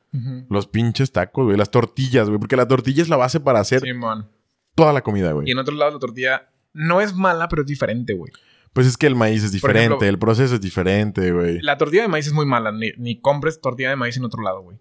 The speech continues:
Speaker 2: Mm-mm.
Speaker 1: Mejor compra de las de harina, güey. Están más buenas.
Speaker 2: Sí.
Speaker 1: O sea, si quieres algo con tortilla, compra de harina. Pero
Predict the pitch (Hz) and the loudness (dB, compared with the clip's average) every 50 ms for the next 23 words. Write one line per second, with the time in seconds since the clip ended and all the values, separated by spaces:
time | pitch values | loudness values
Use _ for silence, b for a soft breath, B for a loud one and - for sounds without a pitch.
0 | _ - 123 147 151 127 120 123 127 - 131 131 120 139 139 135 156 156 143 127 | _ -8 -8 -6 -4 -2 -2 -2 -2 -2 -2 -2 -4 -4 -2 -2 -2 0 0 0
1 | 117 113 113 113 120 123 117 113 107 104 101 - - 120 117 117 113 113 113 104 | 0 2 0 0 -2 -2 -4 -6 -6 -6 -8 -8 -6 -6 -6 -6 -6 -6 -8 -8
2 | 98 101 - - _ - - 104 95 95 87 - _ _ _ _ _ _ _ - | -8 -10 -16 -18 _ -6 -2 0 0 0 -2 -4 _ _ _ _ _ _ _ -12
3 | 131 117 120 110 120 117 131 139 135 156 156 147 143 - 131 120 113 117 113 117 | -8 -8 -8 -8 -6 -4 -2 -2 -2 -2 -4 -4 -4 -4 -6 -6 -6 -8 -8 -6
4 | 123 123 139 139 135 117 113 110 110 101 - 101 101 104 - _ _ _ _ _ | -6 -6 -6 -6 -6 -6 -4 -4 -4 -6 -6 -8 -14 -16 -18 _ _ _ _ _
5 | _ _ _ _ _ - 117 117 113 113 113 110 110 110 110 110 110 110 110 | _ _ _ _ _ -6 -6 -4 -6 -8 -10 -10 -12 -14 -16 -20 -20 -20 -20